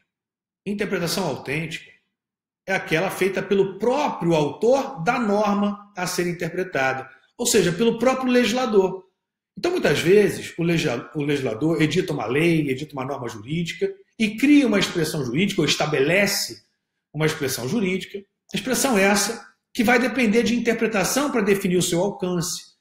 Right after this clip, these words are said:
para definir o seu, eh, sentido, delimitar, portanto, aquela expressão. Por exemplo,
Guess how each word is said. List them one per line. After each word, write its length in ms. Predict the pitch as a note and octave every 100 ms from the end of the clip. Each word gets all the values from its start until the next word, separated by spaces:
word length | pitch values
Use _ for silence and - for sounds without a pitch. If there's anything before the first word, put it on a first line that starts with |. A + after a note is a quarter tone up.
| _ _ _
para 100 | -
definir 320 | F3+ F3+ E3+ E3+
o 60 |
seu, 340 | E3 E3+ D#3 D#3 - - _ D3
eh, 340 | D3+ C#3+ C#3
sentido, 880 | C3+ G#3+ G#3 - G#3 F#3+ F3 F#3 F#3 -
delimitar, 920 | D3+ A3+ A3 G#3 G3 - G#3+ G3 E3 - - - _
portanto, 600 | F3+ - - F#3 E3+ E3+
aquela 560 | D#3+ E3 F3 D#3 C3+ D#3+
expressão. 840 | D#3 - G3 G3 - F#3+ G3 G3 _
Por 100 | D#4+
exemplo, 320 | D#4+ E4+ -